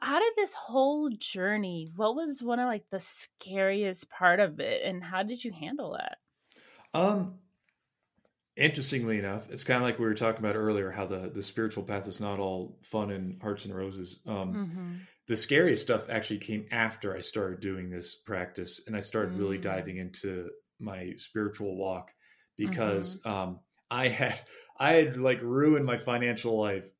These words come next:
Speaker 2: so much that, um, one, I, I went through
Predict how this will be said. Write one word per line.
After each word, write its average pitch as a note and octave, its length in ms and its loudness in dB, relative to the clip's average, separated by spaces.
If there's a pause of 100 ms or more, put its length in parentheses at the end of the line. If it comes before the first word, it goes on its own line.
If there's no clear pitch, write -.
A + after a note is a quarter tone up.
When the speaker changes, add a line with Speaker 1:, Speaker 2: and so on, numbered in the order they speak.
Speaker 2:
so C#3+ 400 6
much A#2 500 -2 (440)
that, A2 500 2 (120)
um, G2+ 540 -2 (680)
one, B2 540 2
I, B2 440 0
I - 40 4
went A#2+ 300 -2
through G#2+ 560 -2